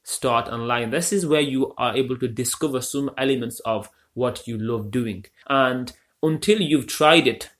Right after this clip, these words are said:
after that, you're not going to be able to really find out if you love it or not. I was talking to one of my friends in, uh, Spain recently, and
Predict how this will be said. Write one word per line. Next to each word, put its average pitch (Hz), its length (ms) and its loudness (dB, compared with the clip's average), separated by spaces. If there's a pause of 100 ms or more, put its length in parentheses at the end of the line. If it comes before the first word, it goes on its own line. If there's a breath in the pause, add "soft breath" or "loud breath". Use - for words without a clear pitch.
after 127 300 0
that, 101 340 -8 (380)
you're 131 320 0
not 135 220 0
going 131 180 -2
to 120 60 -6
be 120 220 -4 (140)
able 120 300 -4 (100)
to 110 480 -4 (420)
really 123 260 -2
find 117 360 -2
out 110 140 -2
if 110 120 -8
you 117 60 -2
love 113 180 -4
it 120 100 -6
or 123 40 -6
not. 143 340 0 (220)
I 127 40 -4
was 131 140 0
talking 202 300 8
to 180 80 6
one 147 180 4
of 143 100 2
my 135 60 0
friends 127 560 0
in, 117 680 -6
uh, 110 140 -8 (160)
Spain 123 520 2 (260)
recently, 110 600 -6 (360 loud breath)
and 131 560 2